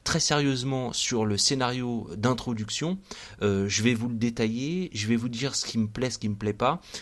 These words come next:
et je vais vous dire ce qui en ressort, pourquoi j'ai enlevé certaines choses. Et ensuite, on enchaînera sur, euh, alors peut-être pas la partie, mais sur l'explication des B G des joueurs, parce que je suis en train de m'entretenir avec eux,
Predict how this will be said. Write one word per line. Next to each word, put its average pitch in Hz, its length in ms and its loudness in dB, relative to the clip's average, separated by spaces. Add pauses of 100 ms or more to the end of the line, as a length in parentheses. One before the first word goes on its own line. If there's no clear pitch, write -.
(160)
et 110 80 0
je 101 100 0
vais 113 60 0
vous 113 100 2
dire 135 140 -2
ce - 80 -2
qui 135 120 -2
en 120 80 0
ressort, 123 440 0
pourquoi - 320 -2
j'ai 104 100 -2
enlevé 101 220 -4
certaines 101 380 -4
choses. 95 260 -4 (300)
Et 101 160 6
ensuite, 98 640 0
on 98 540 2
enchaînera 113 640 2
sur, 120 560 -2
euh, 95 180 -6 (200)
alors 98 180 0
peut-être 117 280 -2
pas 120 140 4
la 101 100 4
partie, 101 320 -6
mais 131 80 0
sur 107 200 0
l'explication 117 880 -2
des 110 100 2
B 98 140 0
G 110 220 4
des 107 120 2
joueurs, 110 280 -2
parce - 160 -16
que 95 100 -10
je - 40 -6
suis - 120 -6
en 104 60 -2
train 117 200 -2
de 101 120 0
m'entretenir 107 560 -2
avec 92 280 -4
eux, 143 160 0